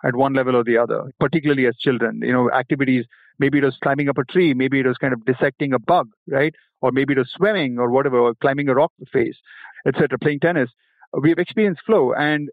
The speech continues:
if we can just devote our time and attention to identifying those activities that routinely, reliably get us into states of flow, right? And if we string together a sufficiently large number of flow-inducing events or experiences in our life, then we have no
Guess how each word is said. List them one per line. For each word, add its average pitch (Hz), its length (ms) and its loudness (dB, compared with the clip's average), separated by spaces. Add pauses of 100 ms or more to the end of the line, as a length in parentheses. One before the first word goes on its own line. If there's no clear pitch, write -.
if 180 160 0
we 285 80 0
can 254 180 0
just 185 300 0 (240)
devote 170 360 2
our 151 140 0
time 147 240 -2
and 143 100 -2
attention 135 460 0
to 135 140 4
identifying 131 640 0
those 147 220 2
activities 127 600 -2
that 117 200 0 (200)
routinely, 165 480 2
reliably 139 520 0
get 120 180 0
us 123 140 -2
into 120 160 -6
states - 300 -2
of 113 140 -6
flow, 117 300 -2 (160)
right? 127 300 0
And 135 340 -2
if 131 180 -2
we 127 60 -4
string 202 320 -2
together 123 460 0 (340)
a 131 140 -2
sufficiently 190 500 0
large 139 360 2
number 131 280 -2
of 120 80 -2 (220)
flow-inducing 131 720 0
events 123 400 -2
or 117 60 0
experiences 117 580 -2
in 113 80 0
our 113 100 2
life, 151 220 0 (400)
then 165 260 0 (100)
we 151 120 2
have 214 240 0
no 202 180 0